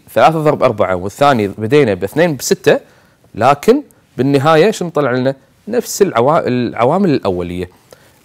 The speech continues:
إذن نستنتج أنه لا تتغير العوامل الأولية للعدد اثنعش حتى لو كانت البداية ثلاثة ضرب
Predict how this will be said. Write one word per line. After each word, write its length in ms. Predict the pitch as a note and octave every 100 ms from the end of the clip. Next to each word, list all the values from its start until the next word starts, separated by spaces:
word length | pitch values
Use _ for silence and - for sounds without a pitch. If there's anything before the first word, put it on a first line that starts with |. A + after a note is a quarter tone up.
| -
إذن 260 | E3+ G#3 C4+ _ _ _ _ _ _ _ _ _ _ _ _ _
نستنتج 500 | D3+ C#3+ F#3+ D#3 A2 -
أنه 500 | B2+ D#3 E3 G3+ D4 - _ -
لا 360 | A2+ D#3+ F#3
تتغير 640 | B2+ A#2+ C3+ C3 E3 A2 -
العوامل 480 | A2+ G2+ B2 F#3+ F3+
الأولية 640 | E3 C3 C3 A2+ G2+ F#2+
للعدد 460 | A2+ F#3 D#3 D3+ B2+
اثنعش 560 | A#2 F3 E3+ B3+ - - _
حتى 420 | - - E3+ - B2+
لو 120 | A2
كانت 420 | - D#3+ A2+ -
البداية 480 | A2 A2+ C3+ G2+ F#2+
ثلاثة 420 | - D#3 G#3 G3+
ضرب 260 | F#3 F3+